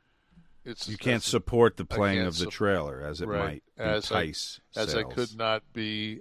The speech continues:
Speaker 1: on a premiere or red carpet or, so no, we can't see it.
Speaker 2: I have a serious que-, I have an honest question as a fellow union member. The writer's strike was over,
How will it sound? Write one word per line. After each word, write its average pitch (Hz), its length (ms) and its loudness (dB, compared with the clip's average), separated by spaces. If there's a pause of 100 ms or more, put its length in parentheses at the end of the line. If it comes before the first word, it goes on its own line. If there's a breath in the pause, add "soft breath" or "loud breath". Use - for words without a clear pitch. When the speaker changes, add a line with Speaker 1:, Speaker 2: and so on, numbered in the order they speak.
Speaker 1:
on 104 560 -4
a 98 400 -8 (400)
premiere 104 580 -6
or 98 260 -6
red 95 280 -8
carpet 98 500 -12
or, 90 300 -16 (1000)
so 98 340 -4
no, 101 260 -2
we 101 180 -6
can't 95 360 -12
see 92 240 -8
it. 90 140 -8 (420)
Speaker 2:
I 156 120 8
have 220 180 4
a 208 60 2
serious 180 420 4
que-, 131 280 2
I 120 120 2
have 139 160 -2
an 139 100 0
honest 117 380 -2
question 90 600 -2
as 82 220 -6
a 80 140 -4
fellow 82 400 -2
union 76 460 -6
member. 64 360 -14 (920 soft breath)
The 117 140 2
writer's 143 420 6
strike 165 320 -2
was 127 180 -2
over, 117 680 -2